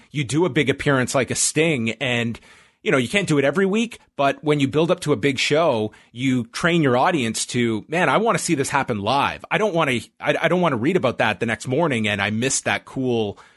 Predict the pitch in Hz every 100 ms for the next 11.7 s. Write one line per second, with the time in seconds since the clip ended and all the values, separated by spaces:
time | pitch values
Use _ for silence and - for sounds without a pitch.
0 | - 127 170 175 98 92 - 113 110 -
1 | - _ - 120 - 127 131 123 110 -
2 | 131 127 123 110 101 110 139 113 104 -
3 | - 135 92 110 127 139 73 73 - -
4 | 101 101 95 - 165 170 - 127 143 117
5 | 117 90 - _ 104 101 92 90 _ _
6 | _ _ _ 117 123 135 175 104 98 -
7 | 113 101 - 117 - - - - 143 131
8 | 113 120 139 127 - - 135 107 107 151
9 | 104 95 - - - 139 147 127 139 123
10 | 127 120 117 95 101 101 - - 113 123
11 | 104 101 95 95 - -